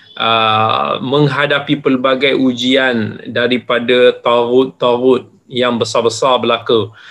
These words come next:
seperti Abu Jahal, ah, Utbah bin Rabi'ah, Syaibah bin Rabi'ah, Umayyah bin Khalaf,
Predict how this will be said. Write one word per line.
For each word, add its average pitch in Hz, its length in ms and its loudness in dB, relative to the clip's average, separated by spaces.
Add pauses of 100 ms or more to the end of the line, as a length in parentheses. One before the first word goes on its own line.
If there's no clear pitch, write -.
(100)
seperti 123 400 -4
Abu 117 320 -2
Jahal, 113 640 -2 (160)
ah, 127 640 -6
Utbah 127 720 -2
bin 123 240 0
Rabi'ah, 120 720 0
Syaibah 135 480 0
bin 127 160 0
Rabi'ah, 127 720 0
Umayyah 127 560 0
bin 127 160 0
Khalaf, 131 560 -2